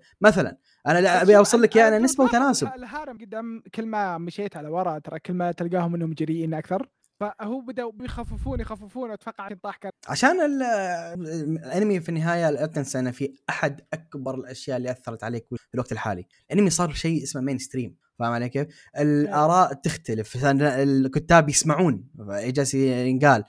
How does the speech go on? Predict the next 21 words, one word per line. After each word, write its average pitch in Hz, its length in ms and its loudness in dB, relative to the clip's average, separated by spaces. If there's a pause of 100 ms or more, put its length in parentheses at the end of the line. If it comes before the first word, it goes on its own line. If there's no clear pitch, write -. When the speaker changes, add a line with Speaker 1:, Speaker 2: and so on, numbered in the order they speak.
(240)
Speaker 1:
فاهم 135 160 0
علي 139 220 0
كيف؟ 139 160 -4
Speaker 2:
جالسين 110 140 -6
Speaker 1:
إيه. 139 80 -2
Speaker 2:
بتويتر 180 280 -10
كلهم، 180 460 -10
إيه. 170 180 -14
Speaker 1:
إيه، 180 380 8
إيه، 160 160 4
يس-، 170 180 0
إيه، 156 260 2
يشوفون، 190 520 2
آه، 139 140 -2
بعدين 139 320 0
أحد 208 160 -4
الأشياء 185 300 -4
اللي 156 120 0
عندك 170 280 -4
برضو 185 180 -2
ترى 160 260 2